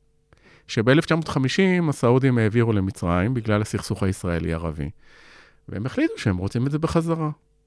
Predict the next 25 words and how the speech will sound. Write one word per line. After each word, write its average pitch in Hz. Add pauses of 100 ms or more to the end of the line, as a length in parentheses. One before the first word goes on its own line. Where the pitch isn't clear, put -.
בגלל, 143
דרך 170
אגב, 143
התוכניות 120
הכלכליות 101
שלהם. 87
הם 101
רוצים 113
לבנות 87
גשר 113
מסעודיה 90
למצרים 135
וכולי 160
וזה. 110 (260)
בסדר, 196 (400)
סיפור 143
ארוך. 117 (760)
אבל 110
זה 117
איזושהי 202
אינדיקציה 156
לזה 123
שאיפה 104
מצרים 131
נמצאת 185